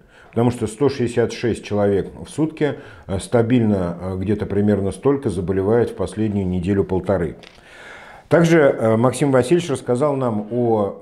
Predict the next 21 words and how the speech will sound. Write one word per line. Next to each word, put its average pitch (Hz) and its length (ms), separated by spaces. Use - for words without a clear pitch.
перспективах 120 920
вакцинации, 101 880
что 131 240
первым 135 400
компонентом, 107 920
э, 90 220
вакцины 107 480
«Спутник 107 480
Ви» 110 220
вакцинировано 95 680
у 95 60
нас 95 260
в 95 80
Башкортостане 107 920
всего 117 260
лишь 104 160
семь 113 240
с - 40
половиной 101 420
тысяч 87 260
человек, 127 500